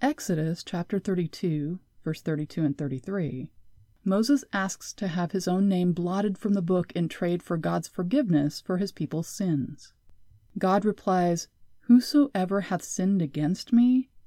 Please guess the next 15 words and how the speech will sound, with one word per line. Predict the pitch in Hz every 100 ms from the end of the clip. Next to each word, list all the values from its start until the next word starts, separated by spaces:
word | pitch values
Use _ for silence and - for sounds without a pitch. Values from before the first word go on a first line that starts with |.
| -
him | - - 294 160 - - - -
I | -
will | 156 151
blot | 165 147 139
out | 123
of | 156
my | 147
book." | 127 151 - - - _ - - _ _ - - - - - _ -
It's | 233 -
noted | 247 311 302
in | 220
Isaiah | 185 185 180 180 160
five, | - 269 285 160 143 175 -
verse | 151 -
three, | - 233 226 160 156 185